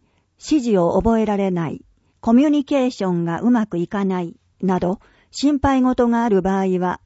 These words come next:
気軽に相談してください。時、六日木曜日、十九日水曜日、いずれも九時から十七時。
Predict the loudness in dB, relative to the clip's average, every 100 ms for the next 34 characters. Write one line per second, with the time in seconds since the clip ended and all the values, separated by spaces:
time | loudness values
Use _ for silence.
0 | -4 0 0 0 0 0 0 0 0 -2
1 | -2 -6 -4 -6 -6 -8 -8 -14 _ _
2 | _ _ _ _ _ -4 -4 0 -2 -4
3 | _ _ _ _ 2 2 2 -2 0 0
4 | 2 2 2 2 -2 -6 -10 _ _ _
5 | -12 0 2 2 2 2 2 0 -12 -12
6 | -4 0 2 2 2 2 0 -4 _ _
7 | _ _ -4 -2 0 2 0 -2 -2 -2
8 | -2 -2 -2 -4 -2 -2 -2 -4 -6 -6
9 | -8